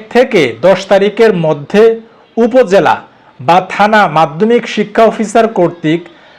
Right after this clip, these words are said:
মাদ্রাসা শিক্ষা অধিদপ্তরের মেমিস সেলে প্রেরণের নির্দেশনা প্রেরণ করা হলো। যথাযথ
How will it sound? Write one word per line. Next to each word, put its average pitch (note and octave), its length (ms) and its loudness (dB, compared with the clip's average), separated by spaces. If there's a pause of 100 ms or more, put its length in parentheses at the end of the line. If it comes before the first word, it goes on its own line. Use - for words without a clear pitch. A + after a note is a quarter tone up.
(160)
মাদ্রাসা G3 800 0 (220)
শিক্ষা G3+ 440 -2
অধিদপ্তরের G#3+ 580 2 (120)
মেমিস G3+ 320 -2 (100)
সেলে A3 240 2 (160)
প্রেরণের F3+ 480 2 (640)
নির্দেশনা F#3+ 600 -2 (380)
প্রেরণ F#3+ 300 4
করা C#3+ 300 0
হলো। G#2+ 200 -8 (920)
যথাযথ A3+ 520 2